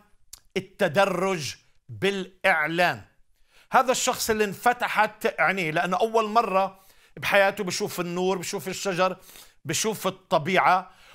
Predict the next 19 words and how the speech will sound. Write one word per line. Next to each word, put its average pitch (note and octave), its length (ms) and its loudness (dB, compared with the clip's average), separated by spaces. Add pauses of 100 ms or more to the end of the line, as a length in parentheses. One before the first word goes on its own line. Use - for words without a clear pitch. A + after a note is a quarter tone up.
وبالحقيقة G3+ 800 0
لما G3+ 300 0
تكلم G#3 720 0 (120)
معاه F3+ 340 4
يسوع، F#3 720 0 (120)
اتكلم F#3+ 600 0
بس F3 180 -6
ما G3 100 -4
شافوش، A#3 560 -2 (420)
لأنه F#3 320 0
راح B3 340 2
للبركة. F#3+ 520 -2
لما F#3 260 0
رجع B3 300 -2
من G#3 120 -6
البركة F#3 480 -4
رجع G3 420 0 (560)
يعني F3 500 0
مبصر G3+ 640 -2